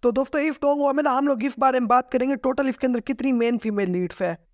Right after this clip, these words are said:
तो दोस्तों, जैसा कि आप लोगों को पता है, इस डोंगहुआ में हमारा जो मेन लीड है उसका नाम है फेंग हान। ये एक बड़ी फैमिली के अंदर ना एक नौकर होता है, लेकिन एक दिन ना इसको अचानक से ना एक एशियन कल्टीवेशन मेथड मिल जाता है।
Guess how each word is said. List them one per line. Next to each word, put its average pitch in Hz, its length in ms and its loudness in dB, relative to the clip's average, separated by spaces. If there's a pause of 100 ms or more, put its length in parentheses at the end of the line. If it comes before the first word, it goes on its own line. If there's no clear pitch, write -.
तो 214 80 0
दोस्तों, 254 240 0
जैसा 269 240 0
कि 277 120 -4
आप 262 160 2
लोगों 262 200 2
को 208 40 -2
पता 254 200 0
है, 226 60 0
इस 247 200 -2
डोंगहुआ 262 340 0
में 247 120 0
हमारा 240 260 4
जो 240 160 -2
मेन 247 300 0
लीड 240 180 0
है 262 60 2
उसका 262 240 -2
नाम 233 200 0
है 262 80 -2
फेंग 233 320 -2
हान। 180 320 -4 (400)
ये 233 220 2
एक 220 140 0
बड़ी 294 180 0
फैमिली 269 300 0
के 262 100 -2
अंदर 262 200 0
ना 285 80 4
एक 247 160 0
नौकर 240 300 0
होता 202 200 -2
है, 196 80 0
लेकिन 254 240 0
एक 262 200 0
दिन 269 140 0
ना 285 80 2
इसको 269 200 -2
अचानक 262 380 2
से 269 80 0
ना 269 100 6
एक 247 200 2
एशियन 262 340 2
कल्टीवेशन 233 520 2
मेथड 220 360 2
मिल 185 200 2
जाता 175 280 0
है। 175 80 0